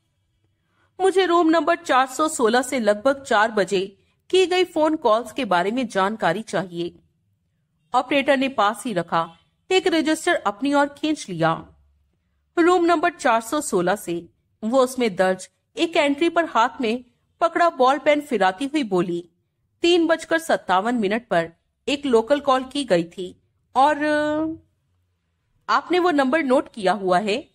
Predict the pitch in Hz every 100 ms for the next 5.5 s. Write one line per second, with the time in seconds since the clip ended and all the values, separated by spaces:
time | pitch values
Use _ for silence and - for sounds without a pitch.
0 | _ _ _ - 359 370 370 370 - 359
1 | - 320 320 339 330 190 180 165 160 -
2 | _ _ - 262 349 - 349 349 208 180
3 | 180 190 180 185 185 185 214 294 - _
4 | _ _ _ _ _ _ _ _ - -
5 | 320 233 156 -